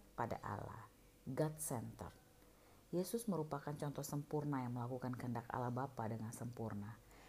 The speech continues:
Yesus melakukan banyak mukjizat, memuridkan, mengajar, bahkan mati di kayu salib karena ketaatan Tuhan kepada kehendak Bapa. Hal ini juga yang diikuti Paulus dalam kehidupan pribadinya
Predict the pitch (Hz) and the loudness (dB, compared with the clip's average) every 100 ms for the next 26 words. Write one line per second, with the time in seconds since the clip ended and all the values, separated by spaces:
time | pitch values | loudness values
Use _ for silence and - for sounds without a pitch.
0 | - - 139 135 147 127 127 139 135 131 | -10 0 0 0 0 0 0 0 2 4
1 | 139 151 - 131 123 117 120 110 135 147 | 4 2 0 0 0 0 0 0 0 2
2 | 165 165 170 - - 135 123 - - 147 | 4 4 4 0 -2 0 -2 -8 -6 0
3 | 156 160 160 147 143 127 120 - - - | 2 2 2 2 2 2 -2 -10 -18 -12
4 | - 147 147 143 147 170 170 170 151 156 | -2 0 4 4 4 2 2 0 0 2
5 | 135 135 - 127 127 127 - 120 120 131 | 2 2 0 2 2 2 0 -2 -2 -2
6 | 139 131 127 135 - 139 131 123 120 101 | -2 -2 -2 -4 -2 -2 0 -2 -2 -2
7 | 110 113 113 113 113 110 110 101 107 - | -2 -2 -6 -4 -2 -2 -4 -8 -8 -12
8 | - - - - 147 135 139 127 143 113 | -20 -20 -14 0 2 4 2 2 0 2
9 | 127 117 120 113 131 120 120 110 104 110 | 0 2 0 -2 -4 -6 -4 0 0 0
10 | 120 - - - - 143 131 131 135 131 | -4 -10 -16 -16 -2 2 4 4 2 2
11 | 147 143 131 127 117 110 113 123 113 | 2 0 2 2 4 2 0 0 -2